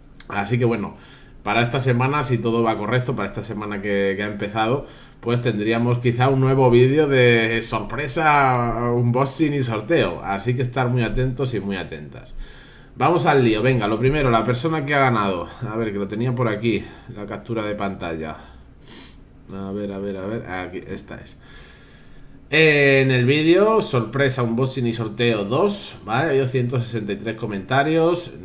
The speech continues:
dos páginas de vídeos. Y en la página uno, el comentario siete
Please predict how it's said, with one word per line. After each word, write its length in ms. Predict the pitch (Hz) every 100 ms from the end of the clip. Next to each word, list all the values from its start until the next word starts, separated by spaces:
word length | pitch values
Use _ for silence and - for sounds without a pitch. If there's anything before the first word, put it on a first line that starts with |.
| 92
dos 160 | 104 101
páginas 460 | - 101 113 101 98
de 100 | 98
vídeos. 640 | 117 147 160 165 180 - - - - - -
Y 120 | 113
en 180 | 113 107
la 140 | 101
página 320 | 120 127 135
uno, 180 | 135 110
el 60 | 101
comentario 640 | 104 104 101 120 139 120
siete 580 | - 127 135 160 170